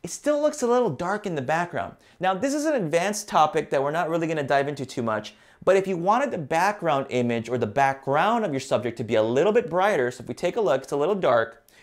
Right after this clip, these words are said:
we can drop our shutter speed. The shutter speed controls the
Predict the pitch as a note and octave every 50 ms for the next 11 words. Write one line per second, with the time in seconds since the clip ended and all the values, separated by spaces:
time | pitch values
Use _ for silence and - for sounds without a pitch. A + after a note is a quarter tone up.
0 | - _ _ - E3+ F#3+ - G3 F3 C#3 C3+ D#3 E3 F3+ F3+ - - C#3+ C3+ -
1 | - - - E3+ E3+ F3 F3 - - - C#2+ - - - - _ _ _ _ -
2 | _ D3 D3 - - G#3 G#3+ A3+ A3 G#3+ - G#3 F#3+ - F#3+ - - - E3 D#3+
3 | D3+ C3+ C#3+ C#3+